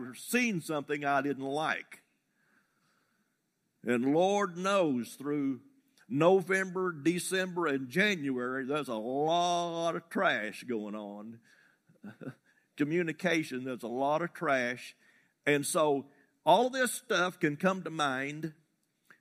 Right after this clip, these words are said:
But listen, let me give you a clue about something. Stop it before it really starts taking root in your life. If you don't, if you don't, you know what happens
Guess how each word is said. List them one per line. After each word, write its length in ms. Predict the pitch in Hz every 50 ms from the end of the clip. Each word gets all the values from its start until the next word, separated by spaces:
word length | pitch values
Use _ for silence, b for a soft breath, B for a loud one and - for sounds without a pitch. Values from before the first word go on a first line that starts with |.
| b _
But 160 | - 160 151 - _ _ _ _ _ _ -
listen, 440 | 147 214 247 226 - 208 175 165 151
let 140 | 131 165 196
me 100 | 208 196
give 220 | 175 165 220 226
you 140 | 190 180 160
a 60 | 147
clue 320 | - - - 220 226 220 190
about 260 | 147 147 131 - -
something. 540 | - - 165 147 139 - - 117 98 87 85 _ _ _ _ _ _ _ _ _ _
Stop 680 | - - - - - _ - 220 226 240 240 240 -
it 160 | 254 240 233 - - _ _ _ _
before 460 | 151 151 147 147 - 196 202 202 175
it 80 | 143 -
really 520 | 139 135 135 147 170 202 214 208 208 208 196
starts 380 | - - - 180 175 175 170 - -
taking 480 | - 175 170 170 - 147 139 127 127
root 280 | 131 156 170 165 156 - -
in 220 | 139 139 131 131
your 200 | 131 127 131 120
life. 300 | 120 123 107 82 76 - _ _ _ _
If 320 | 175 220 254 247 - -
you 320 | 196 202 220 233 233 226
don't, 460 | 220 185 196 240 247 226 185 131 113 - _ _ - - - _ _ _ _ _ _ _ _ _ _ _ _ _ _ _ _ _
if 260 | 185 202 220 208 -
you 140 | 202 208 208
don't, 300 | 180 190 196 180 160 - -
you 120 | 147 208
know 100 | 247 277
what 220 | 277 269 262 226 208
happens 540 | 233 240 247 240 247 240 233 240 214 -